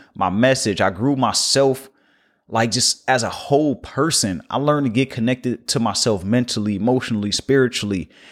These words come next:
not just physically, because I always thought, like, "Hey, I'm good physically. Everything else I don't have to worry about." Doing this podcast helped me develop as a whole person. It helped me find out more about meditation. It helped me find out more about deep breathing, about chakras.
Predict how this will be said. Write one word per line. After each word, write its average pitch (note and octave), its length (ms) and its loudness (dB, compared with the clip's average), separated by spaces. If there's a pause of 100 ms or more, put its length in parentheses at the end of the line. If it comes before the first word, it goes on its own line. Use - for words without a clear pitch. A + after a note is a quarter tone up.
(120)
not E3 160 4
just F3+ 200 -2
physically, F3+ 440 2
because B2 220 -2
I C3 80 2
always D3+ 420 0
thought, D3 220 0
like, F#2+ 160 -4
"Hey, A#2+ 120 0
I'm B2+ 140 0
good B2+ 220 0
physically. C3+ 500 0 (320)
Everything C3+ 420 2
else D#3 440 2
I - 80 -4
don't C3 100 2
have B2 180 2
to G2+ 60 -6
worry C3 300 4
about." E2 420 -4 (340)
Doing D#3+ 300 2
this D#3 140 0
podcast C3 680 0
helped C3+ 280 0
me B2+ 140 0
develop A2 840 0
as G#2+ 200 2
a F#2+ 100 0
whole B2 420 2
person. G#2 540 -4 (220)
It G#2+ 100 -8
helped C3 220 0
me C3 260 0 (440)
find B2+ 400 0
out B2 180 4
more A#2 180 2
about G2+ 220 2
meditation. A2 540 0
It - 20 -2
helped C3+ 160 0
me C#3 80 0
find B2 340 0
out A#2+ 120 2
more B2 140 0
about G#2 280 0
deep A#2+ 200 -2
breathing, A2 320 0
about F#2+ 220 -2
chakras. G#2+ 680 -2